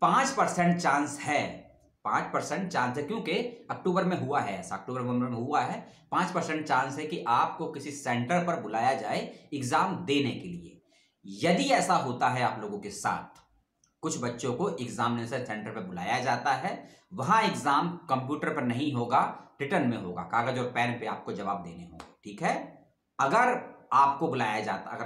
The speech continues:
online है तो computer पे exam देना है, और यदि आपको center पर बुलाया जाता है तो वहां आपका exam रिटन में होगा। इस बात का ध्यान रखिएगा। आने का, जाने का किराया आपको संस्थान देगा,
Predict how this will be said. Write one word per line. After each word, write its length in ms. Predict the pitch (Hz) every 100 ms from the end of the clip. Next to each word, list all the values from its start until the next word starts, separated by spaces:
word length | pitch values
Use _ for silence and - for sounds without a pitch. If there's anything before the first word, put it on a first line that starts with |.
| 104
online 380 | 110 123 170 202
है 160 | 196 262 -
तो 120 | -
computer 380 | 98 98 101 135
पे 80 | 151
exam 320 | 135 160 170
देना 220 | 160 170
है, 200 | 170 220 269 - - -
और 220 | 110 110
यदि 220 | 135 208 226
आपको 280 | 165 -
center 360 | 160 135 123 123
पर 140 | 120
बुलाया 320 | 98 98 110 143
जाता 300 | 147 143 156
है 280 | 156 196 233 - -
तो 80 | 113
वहां 200 | 123 147
आपका 280 | 123 113 123
exam 540 | 101 101 123 160 131
रिटन 280 | 95 135 170
में 140 | 165 165
होगा। 600 | 151 151 202 240 - -
इस 100 | 117
बात 220 | 120 123 117
का 60 |
ध्यान 240 | 101 131 135
रखिएगा। 340 | - 143 156 185 - 104
आने 280 | 117 143 160
का, 220 | 175 185
जाने 460 | - 113 110 127 143
का 160 | 156 196 247 - - _ -
किराया 320 | 139 127 147
आपको 400 | 170 120 120 135
संस्थान 680 | - 113 101 - 98 107 87
देगा, 320 | 110 147 107